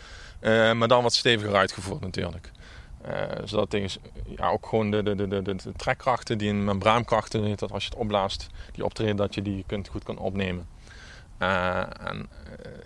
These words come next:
en ook gewoon om de elementen gewoon, eh, makkelijk aan elkaar te kunnen bevestigen. En wat je eigenlijk, eh, ziet is dus dat je een modulaire constructie hebt.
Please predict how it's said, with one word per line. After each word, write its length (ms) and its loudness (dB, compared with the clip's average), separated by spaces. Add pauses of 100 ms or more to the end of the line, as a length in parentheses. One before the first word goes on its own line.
(340)
en 120 2
ook 240 0
gewoon 200 2
om 120 0
de 120 0
elementen 420 0
gewoon, 220 -2 (140)
eh, 100 -8
makkelijk 400 2
aan 100 0
elkaar 320 2
te 120 -8
kunnen 220 -6
bevestigen. 540 -8 (1500)
En 260 2 (100)
wat 160 2
je 60 2
eigenlijk, 320 4
eh, 400 4
ziet 240 -2
is 80 -2
dus 160 2
dat 160 -2
je 80 0
een 60 2
modulaire 440 6
constructie 500 2
hebt. 260 -4